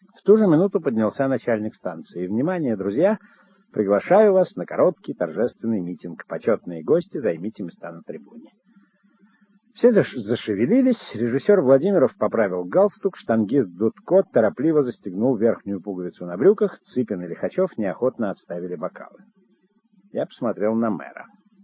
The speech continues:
Тревожно оглядываясь, мэр шарил ногой под столом. Я, разумеется, не видел этого, но я догадывался по выражению его растерянного лиц-, лица.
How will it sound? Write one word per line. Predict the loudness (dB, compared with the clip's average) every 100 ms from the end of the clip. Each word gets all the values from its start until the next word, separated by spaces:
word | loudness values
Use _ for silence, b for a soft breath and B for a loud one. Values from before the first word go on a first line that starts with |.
| _ -8
Тревожно | -2 0 0 -2
оглядываясь, | -4 -6 -4 -4 -4 -6 -4
мэр | -4
шарил | -4 -2 0 0
ногой | -2 -2 -2
под | -2 -10
столом. | -10 -8 -8 -14 _ _ b b b b _
Я, | -4 -2
разумеется, | 0 0 -2 -2 -2
не | -2
видел | -2 -6 -8
этого, | -12 -12 -12
но | -4
я | -4
догадывался | -2 0 0 0 -6 -18 -16 -16 _ -10
по | -2
выражению | 0 2 0 0 0 0
его | 0 0
растерянного | -2 -6 _ -2 0 -4 -8 -8
лиц-, | -10 -14 _ -20 _ _ _ _
лица. | -8 -8 _ -14